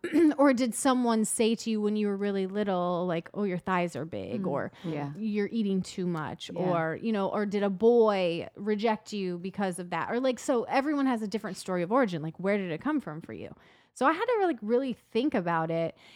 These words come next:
Speaker 1: And I don't remember my mom saying anything about her weight or, like, really struggling with it. Um, so for me, I feel like it was when I moved out and went to college, 'cause I was always small. I was always tiny. I weighed
Speaker 2: Yeah.
Speaker 1: seventy-five pounds as a tenth grader.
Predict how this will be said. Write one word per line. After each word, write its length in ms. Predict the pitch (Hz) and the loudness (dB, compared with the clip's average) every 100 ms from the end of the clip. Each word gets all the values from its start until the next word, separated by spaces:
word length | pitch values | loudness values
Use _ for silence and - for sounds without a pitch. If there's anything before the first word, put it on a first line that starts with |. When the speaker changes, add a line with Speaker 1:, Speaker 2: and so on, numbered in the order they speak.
| - | -6
Speaker 1:
And 140 | 226 | -6
I 160 | 196 240 | -2 0
don't 280 | 254 381 427 | 4 4 2
remember 380 | 277 220 190 185 | 2 2 2 0
my 160 | 170 | -2
mom 600 | 160 156 160 175 262 277 _ _ - | -2 -2 0 0 -2 -4 _ _ -20
saying 480 | - 190 175 175 170 | -6 -2 0 0 0
anything 320 | 170 175 175 | -2 -4 -4
about 180 | 165 165 | -2 -4
her 100 | 170 | -4
weight 280 | 170 185 196 | -4 -4 -4
or, 100 | 185 | -4
like, 200 | 165 180 | -4 -4
really 200 | 175 170 | -4 -6
struggling 640 | - - 160 165 156 151 | -10 -8 -6 -6 -6 -6
with 220 | 165 - | -8 -6
it. 240 | 202 233 _ _ _ _ _ _ _ _ - | -6 -6 _ _ _ _ _ _ _ _ -4
Um, 540 | 208 180 151 95 147 - _ - | -2 -2 -4 -6 -10 -12 _ -10
so 180 | - 233 | -2 -2
for 160 | 247 | 2
me, 220 | 254 359 415 | 2 4 2
I 60 | |
feel 160 | - 277 | 0 0
like 140 | 247 220 | 0 -2
it 60 | |
was 140 | 196 202 | -4 -4
when 260 | 208 208 | -2 0
I 200 | - 190 | -2 -4
moved 360 | 180 202 202 - | -2 -2 -2 -2
out 220 | 202 185 | -2 0
and 140 | 175 175 | -2 -4
went 160 | 202 | -6
to 60 | 190 | -6
college, 300 | 208 151 - | -4 -4 -6
'cause 140 | 185 | -4
I 60 | 190 | -2
was 120 | 202 | 0
always 260 | 226 220 - - - | -2 -2 -8 -20 -16
small. 360 | - 208 151 | -2 0 0
I 100 | 143 | 0
was 100 | 208 | -2
always 140 | 233 - | -4 -6
tiny. 400 | - 233 196 175 | -6 -2 -2 -2
I 40 | |
weighed 200 | 208 196 | -4 -4
Speaker 2:
Yeah. 220 | 196 165 | -4 -2
Speaker 1:
seventy-five 840 | 190 240 247 233 233 - 208 202 - | 0 2 0 0 -2 0 2 0 -2
pounds 440 | 196 180 202 214 | -2 0 0 -2
as 160 | - 185 | -4 -4
a 60 | |
tenth 340 | 175 190 180 - | -4 -2 -2 -4
grader. 380 | 98 - - | -10 -10 -14